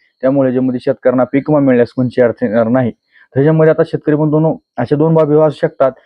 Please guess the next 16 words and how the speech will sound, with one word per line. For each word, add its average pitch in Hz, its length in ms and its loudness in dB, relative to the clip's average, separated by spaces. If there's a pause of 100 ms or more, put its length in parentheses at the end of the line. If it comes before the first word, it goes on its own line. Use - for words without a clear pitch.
(240)
ज्या 160 140 2
शेतकऱ्यांना 156 400 -2
पंचवीस 151 400 -4
टक्के 165 180 -2
पीक 151 200 -4
विमा 147 120 2
मिळाला 147 260 2
आहे, 127 160 -2
त्या 139 180 -4
शेतकऱ्यांना 139 440 -2
आता 131 160 0
पंचवीस 127 380 -4
टक्के 127 160 -4
पीक 127 180 -4
विमा 135 100 0
मिळेल, 151 300 2